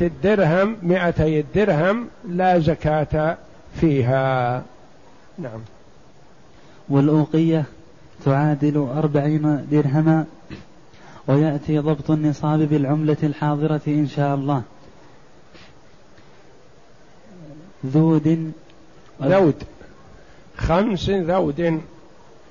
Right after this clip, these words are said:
Speaker 1: ولا فيما دون خمس ذود صدقة. نعم.
Speaker 2: ذود. الذود ليس له مفرد من لفظه.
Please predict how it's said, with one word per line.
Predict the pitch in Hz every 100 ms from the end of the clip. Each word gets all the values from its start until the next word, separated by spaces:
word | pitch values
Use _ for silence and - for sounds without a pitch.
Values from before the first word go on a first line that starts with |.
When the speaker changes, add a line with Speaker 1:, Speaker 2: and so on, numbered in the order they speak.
| - -
Speaker 1:
ولا | 139 165 180 175
فيما | 160 180 180 170 170 170
دون | 180 185 175 165
خمس | 156 175 190 180 147 170
ذود | 160 151 175 185 165 160 147 185 208
صدقة. | 190 - 175 156 139 156 147 - - - - -
نعم. | 151 123 104 - - - - - - - - - 127
Speaker 2:
ذود. | 131 156 160 156 - - - - - - - - - 143
الذود | 143 147 160 160
ليس | 151 156 160 -
له | 160 156 160 151
مفرد | 156 151 156 151
من | 156 156 156
لفظه. | 156 - 160